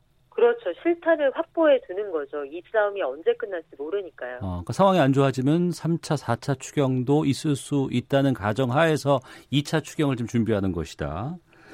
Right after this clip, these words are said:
Speaker 1: 네, 일단 가동 가능한 모든 자원을 동원을 하겠다. 이게 정부의 입장입니다.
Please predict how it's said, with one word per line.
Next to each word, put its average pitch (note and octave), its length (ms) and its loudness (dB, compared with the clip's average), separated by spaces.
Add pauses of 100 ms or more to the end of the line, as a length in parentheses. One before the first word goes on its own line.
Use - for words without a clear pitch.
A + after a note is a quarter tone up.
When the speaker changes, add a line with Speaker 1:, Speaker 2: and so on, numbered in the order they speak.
(220)
Speaker 1:
네, E3+ 240 -2
일단 G#3 440 0
가동 A#3 720 2
가능한 F#3 480 -6
모든 B3 380 -6
자원을 D#3+ 760 -8 (840)
동원을 G3 400 -4
하겠다. A#3 320 -6
이게 C#3+ 200 -10
정부의 D3+ 340 -16
입장입니다. D3+ 420 -18